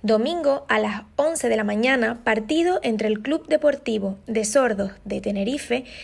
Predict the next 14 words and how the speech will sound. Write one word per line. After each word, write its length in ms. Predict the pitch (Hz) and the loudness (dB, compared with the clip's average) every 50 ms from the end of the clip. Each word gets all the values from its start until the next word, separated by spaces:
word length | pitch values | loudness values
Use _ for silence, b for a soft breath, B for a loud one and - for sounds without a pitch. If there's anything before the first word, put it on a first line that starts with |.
| B B - | B B -4
y 120 | 262 247 | -4 -4
Club 280 | - 277 320 330 - - | 0 0 -2 -2 2 2
Deportivo 640 | 330 311 - 294 285 285 - 226 214 196 202 202 | 2 4 4 2 2 2 0 -2 0 0 0 0
de 120 | 190 202 196 | 0 -2 -4
Sordos 460 | 202 - 254 262 285 294 349 370 370 | -2 0 2 2 2 2 0 0 0
de 80 | - - | 0 0
Las 140 | 330 302 | 0 0
Palmas. 420 | - - 240 220 214 202 196 196 196 - - - - B B B B B B - | 0 2 2 2 2 2 -2 -4 -6 -8 -14 -20 -20 B B B B B B 2
El 160 | - 233 233 | 4 4 8
lugar 400 | 220 220 220 233 262 311 392 554 - | 8 8 8 8 6 4 2 0 -6
se 160 | - - 262 | -4 -2 0
informará 420 | 240 214 226 214 214 208 202 208 202 | 0 0 0 0 0 0 0 -2 -2
con 120 | 220 214 | -4 -6
posterioridad. 640 | 208 208 196 - 233 220 208 202 202 196 196 190 | -6 -6 -2 0 2 2 2 2 0 -2 -4 -6